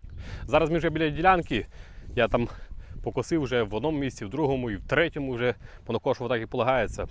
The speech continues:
А це планую ще обкосить. Отут таке зілля росте, воно таке неухожене виглядає. То воно підсохне, тоді прямо бичками під ноги покидаємо, що трохи переберуть, а те позатоптуєте і тоді з новим вивеземо, хай перепріє зілля, насіння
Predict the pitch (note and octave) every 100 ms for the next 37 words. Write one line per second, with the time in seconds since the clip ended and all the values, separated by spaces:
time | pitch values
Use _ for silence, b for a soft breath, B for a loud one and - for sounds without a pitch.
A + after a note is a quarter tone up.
0 | B B B - A#2+ C3+ C3+ C3+ - B2+
1 | B2 B2 D3+ C3+ - - - _ _ _
2 | - - b b - A#2+ B2 C3 A#2+ D#3+
3 | B2+ - A2 F#2+ B B B - G2+ G2
4 | G#2 G#2+ - B2+ G#2+ G#2 G#2 G2 G2+ F#2
5 | - B B B B B - G#2+ A2+ -
6 | B2+ F3+ - B2+ A#2+ A#2+ A2 B2+ A#2+ A#2
7 | G#2 A2 C3+ G#2+ B2+ B2 A#2+ A#2+ D3 B2+
8 | A2 G#2 - A2 G#2 A2+ A2+ C#3+ C3+ -
9 | - B B B B G2+ G#2 G2+ G2+ C#3+
10 | B2 A#2+ G#2+ G#2+ F#2+ G2+ G#2+ E2 b b
11 | b b b b F#2 A#2 A2 G2+ B2 G2+
12 | G2 - F#2+ G2 F#2+ C#3 C3 G#2 A2+ A2
13 | - B B B G#2+ - A2+ G#2